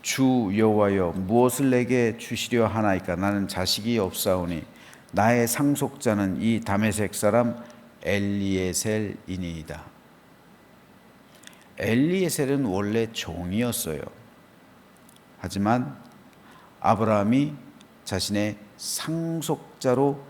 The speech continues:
생각할 정도로 신실하고 충직한 사람이었어요. 그래서 자식이 없던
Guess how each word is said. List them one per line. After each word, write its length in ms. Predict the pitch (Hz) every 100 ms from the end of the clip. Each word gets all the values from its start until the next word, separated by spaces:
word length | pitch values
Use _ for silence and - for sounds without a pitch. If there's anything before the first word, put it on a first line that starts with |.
| -
생각할 760 | - - 165 147 135 123 131 113
정도로 540 | - 104 101 127 143 - - -
신실하고 960 | - - 165 156 147 - 117 95 87 - - - -
충직한 580 | - - 151 - - 120
사람이었어요. 640 | 101 87 80 - - - - - - - - - - - - - - - - - - - - - - - - - -
그래서 260 | 135 123 131
자식이 380 | - 131 143
없던 560 | 143 135 - 143 127 -